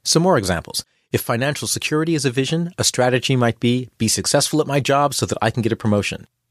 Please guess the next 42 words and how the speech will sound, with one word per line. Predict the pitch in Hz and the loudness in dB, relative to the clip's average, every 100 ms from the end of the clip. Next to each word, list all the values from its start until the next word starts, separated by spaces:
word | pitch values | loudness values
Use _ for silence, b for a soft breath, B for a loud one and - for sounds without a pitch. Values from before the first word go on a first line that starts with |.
| - | -2
A | 117 | 0
vision | 120 120 113 | 2 2 0
of | 90 | 0
"have | - 117 | -4 -2
a | 104 | -2
happy | 98 95 | -2 -2
family" | 92 180 190 156 151 _ - | 0 0 2 0 -4 _ -2
might | 123 185 | 0 2
lead | 160 110 | 2 2
to | 101 | 2
a | 95 | 0
strategy | - 87 82 82 113 | 2 0 0 0 2
of | 101 110 | 4 2
"meet | 90 101 - | -2 -2 -2
people | 113 104 | -2 2
online | 104 110 107 123 165 - | 2 4 2 2 -2 -2
to | 160 | -2
find | - 87 90 | 0 -2 0
my | 113 | 0
soulmate." | 113 - 170 120 - - _ _ - | 0 0 0 -2 -8 -20 _ _ -4
Smaller | - 175 196 190 | 0 2 2 2
than | 120 | 0
strategies | - - 196 160 110 104 - - | -4 0 0 2 2 2 0 -4
are | 92 98 | -2 0
the | 90 | 0
projects, | - 95 95 - - - _ _ - | 0 0 2 -4 -8 -12 _ _ -2
and | 107 | -2
a | |
project | - 196 196 180 | 0 0 0 0
is | 127 | 0
just | - - | -2 -2
a | - | -2
set | - 123 | 0 0
of | 151 | 0
steps | - 98 - | -2 -2 -2
that | 107 | -6
helps | - 127 - | 0 -2 0
to | - | -4
make | 101 101 | -2 -2
your | 98 | -4
strategy | - - 190 175 107 87 | -4 0 2 2 0 -2
happen. | 80 73 - | -4 -6 -16